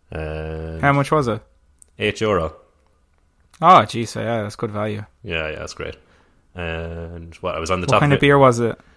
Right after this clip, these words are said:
Speaker 1: Um, I don't know. I actually don't know what beer it
Speaker 2: <laughs>
Speaker 1: was.
Speaker 2: You drank it, but you have no idea.
Speaker 1: No, I did,
Speaker 2: <laughs> You
Speaker 1: like,
Speaker 2: just
Speaker 1: it
Speaker 2: knew it
Speaker 1: was
Speaker 2: was cheap.
Speaker 1: It, it came in, like, a, a plastic jug, like a clear plastic jug that you'd, like, I don't know, like,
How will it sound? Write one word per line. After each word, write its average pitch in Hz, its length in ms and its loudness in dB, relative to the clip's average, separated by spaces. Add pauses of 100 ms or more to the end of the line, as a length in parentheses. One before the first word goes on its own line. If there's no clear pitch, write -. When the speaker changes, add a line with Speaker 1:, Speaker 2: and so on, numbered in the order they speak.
(640)
Speaker 1:
Um, 120 680 -8 (600)
I 113 80 -6
don't 85 200 -6
know. 85 240 -6 (800)
I 101 120 -12
actually - 240 -12
don't 80 180 -8
know 80 120 -6
what - 200 2
beer 151 180 2
it - 20 -2
Speaker 2:
<laughs> 175 200 6
Speaker 1:
was. - 0 -
Speaker 2:
You 151 180 2
drank 156 240 6
it, 117 80 2
but 127 160 -4
you 127 100 2
have 127 60 2
no 135 200 8
idea. 127 360 8 (240)
Speaker 1:
No, 87 120 0 (100)
I 180 120 8
did, 190 120 8
Speaker 2:
<laughs> - 40 4
You 143 40 6
Speaker 1:
like, 135 140 4
Speaker 2:
just 139 140 4
Speaker 1:
it - 20 2
Speaker 2:
knew 156 80 8
it 139 80 6
Speaker 1:
was 135 140 2
Speaker 2:
was - 60 0
cheap. 160 280 6 (120)
Speaker 1:
It, 113 220 -4
it 120 140 -4
came 185 180 0
in, 170 140 4
like, 95 180 4
a, 82 300 -2
a 82 40 -4
plastic - 840 -4
jug, 92 340 -2 (200)
like 87 120 -8
a 82 80 -6
clear 92 320 -2
plastic 87 500 -4
jug 87 420 -4
that - 220 -8
you'd, 82 160 -10
like, 82 120 -8
I 82 80 -8
don't 85 100 -8
know, 82 260 -8
like, 80 180 -12